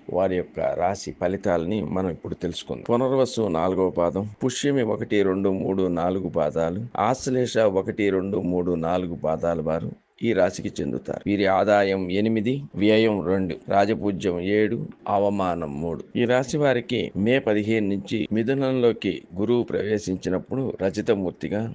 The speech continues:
కుటుంబంలో శుభకార్యాలు జరుగుతాయి. సప్తమాధిపతి అయినటువంటి శని భాగ్యంలోకి పోవడం వల్ల సౌభాగ్యకరమైనటువంటి ఫలితాలు ఉంటాయి. ఇంతవరకు ఆటంకం కలిగిస్తున్న పనులు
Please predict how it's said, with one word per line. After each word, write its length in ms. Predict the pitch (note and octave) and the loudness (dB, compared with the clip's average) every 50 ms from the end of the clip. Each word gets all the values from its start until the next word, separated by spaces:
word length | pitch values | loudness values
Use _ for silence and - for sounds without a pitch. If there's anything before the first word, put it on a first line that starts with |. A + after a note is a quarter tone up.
| - | -10
కుటుంబంలో 540 | - C#3+ D3 D3 C#3 C3 A#2+ A2 G#2 F#2+ G2 | -10 -4 -2 0 0 0 0 0 0 0 0
శుభకార్యాలు 720 | G2 - G#2+ G2+ G#2 - G2+ F2+ - G2 F2+ E2 D#2 D2+ D#2 | -2 -2 -2 -4 -2 0 -2 -2 -2 -2 -2 -2 -2 -4 -4
జరుగుతాయి. 480 | - D#2+ D2 D2+ E2+ E2 - D#2 - - | -4 -6 -4 -4 -6 -6 -6 -8 -8 -8
సప్తమాధిపతి 840 | - - A2+ A2 - D3+ D3+ D#3 D3+ D3 C#3 D3 A2 B2+ - - A2 | -8 -8 -8 -4 -2 0 0 2 0 0 0 -2 -2 -2 -2 -2 -2
అయినటువంటి 480 | A2 A2 G2+ G#2+ G2+ - G2+ F#2+ - G2 | -2 -2 -2 -4 -4 -4 -4 -4 -4 -6
శని 260 | - - G2+ A2+ A2+ | -4 -2 -2 -2 -2
భాగ్యంలోకి 640 | G2+ G#2 G2 F#2 G2 F#2+ G#2+ G#2 G#2 G2+ F#2 - | 0 0 0 0 0 0 0 0 2 0 0 -2
పోవడం 400 | - D#2 E2 F2 F2 E2+ E2 D2 | -4 -2 0 0 0 0 0 -2
వల్ల 320 | C#2+ C#2+ D#2 E2+ A2 A2+ A2+ - | -4 -4 -4 -4 -6 -6 -10 -12
సౌభాగ్యకరమైనటువంటి 1300 | - - G#2+ A#2 A2+ A2+ A#2+ B2+ C3 - - B2 A#2 - A2 G#2 G2 F#2+ F#2+ F#2+ F2 F2+ F2 - F2 F2+ - | -4 -2 0 0 2 2 0 0 0 -2 -4 -6 -4 -2 -2 -2 0 0 -2 -2 -2 -4 -4 -4 -6 -6 -4
ఫలితాలు 480 | - E2+ E2+ F2 - F2 F2 E2+ E2 | -2 -4 -4 -2 0 0 0 0 -2
ఉంటాయి. 360 | C#2 D2 F2 C#2+ - - - - - - - - _ _ _ _ _ _ _ - - - - - - - - - _ _ - - - | -4 -6 -8 -8 -8 -8 -10 -10 -12 -18 -20 -20 _ _ _ _ _ _ _ -20 -14 -12 -10 -10 -10 -12 -16 -20 _ _ -20 -8 -6
ఇంతవరకు 540 | G2+ G#2+ - A#2 A2 A2+ A2+ A2+ A#2 A2+ G#2 | -4 -2 2 4 4 4 4 2 0 0 0
ఆటంకం 460 | F#2+ G2 G2 A2 G#2+ G2+ A2 G#2+ G#2+ | 0 0 -2 -2 -4 -2 -2 -2 -2
కలిగిస్తున్న 720 | F#2 G2 F#2+ F#2 F#2 F#2+ G2 G2 - - F2+ F2+ F#2 E2 D2 | -2 -2 -2 -2 -2 -4 -6 -8 -8 -6 -4 -2 -2 -2 -4
పనులు 600 | - D#2+ E2 F2+ F2+ F#2 G2+ G#2 C3 - - | -4 -4 -4 -2 0 -2 -2 -2 -4 -8 -14